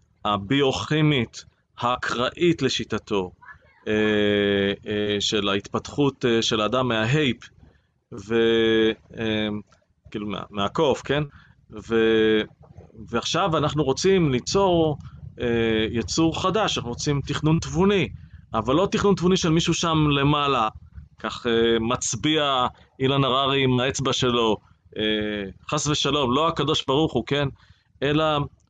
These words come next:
משהו למעלה, ה-, העננים של מייקרוסופט, מייקרוסופט ו-I B M. אה, אז למעשה, מה ש-, מה שמתכננים, אם אתה מסתכל על, אה,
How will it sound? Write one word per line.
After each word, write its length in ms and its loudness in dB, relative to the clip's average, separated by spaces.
משהו 520 2
למעלה, 540 2
ה-, 360 2
העננים 480 2
של 220 0
מייקרוסופט, 800 0
מייקרוסופט 600 -2
ו-I 180 0
B 60 -2
M. 260 2
אה, 260 0
אז 240 -8
למעשה, 520 0
מה 140 2
ש-, 120 -2
מה 140 -4
שמתכננים, 960 0
אם 40 -8
אתה 140 -4
מסתכל 440 -2
על, 180 2
אה, 240 2